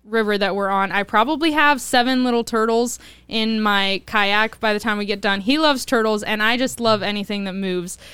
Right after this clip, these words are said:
So we, like, are, of course, we have to pull in, in the middle lane and watch this turtle across the road 'cause it's so big.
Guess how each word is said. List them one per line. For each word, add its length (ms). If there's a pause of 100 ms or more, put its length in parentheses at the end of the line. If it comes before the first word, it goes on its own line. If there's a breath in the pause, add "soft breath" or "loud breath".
(100)
So 240
we, 180
like, 220
are, 120
of 120
course, 340
we 100
have 240
to 280 (140)
pull 220
in, 120
in 60
the 60
middle 240
lane 220
and 140
watch 240
this 180
turtle 320
across 380
the 80
road 220
'cause 160
it's 180
so 160
big. 340